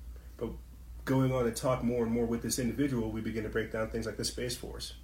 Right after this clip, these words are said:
right? nasa, Elon Musk. This individual had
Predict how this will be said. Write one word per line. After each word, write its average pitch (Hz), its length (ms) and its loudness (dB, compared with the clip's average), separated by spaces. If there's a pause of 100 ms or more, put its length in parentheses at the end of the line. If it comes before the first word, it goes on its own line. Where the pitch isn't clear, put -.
(160)
right? 101 220 -4 (1500)
nasa, 120 460 2 (380)
Elon 120 320 2
Musk. - 380 0 (580)
This - 140 -2
individual 113 420 0
had 107 240 0